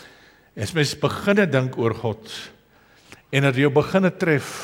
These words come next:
hoe groot en hoe wonderlik hy is. En dan is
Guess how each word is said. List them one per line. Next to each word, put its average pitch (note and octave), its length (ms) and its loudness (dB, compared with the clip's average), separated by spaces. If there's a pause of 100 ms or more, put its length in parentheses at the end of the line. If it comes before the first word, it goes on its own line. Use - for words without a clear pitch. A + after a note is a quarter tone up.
(320)
hoe B2+ 100 0
groot E3+ 380 2
en C3 140 -2
hoe B2 100 0
wonderlik B2 480 0
hy B2+ 140 0
is. G#2+ 120 -6 (800)
En G#2 80 -8
dan C3+ 280 2
is A#2+ 160 -6